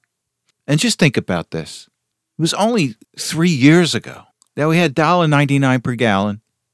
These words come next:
gasoline. And that was because the Trump administration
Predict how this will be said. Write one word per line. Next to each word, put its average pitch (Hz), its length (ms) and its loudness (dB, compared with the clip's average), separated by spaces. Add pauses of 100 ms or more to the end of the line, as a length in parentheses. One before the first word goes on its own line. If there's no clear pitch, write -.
(560)
gasoline. 143 720 0 (680)
And 131 120 2
that 143 160 4 (380)
was 131 120 0
because 107 500 0
the 110 100 -6
Trump 143 280 2
administration 101 880 -2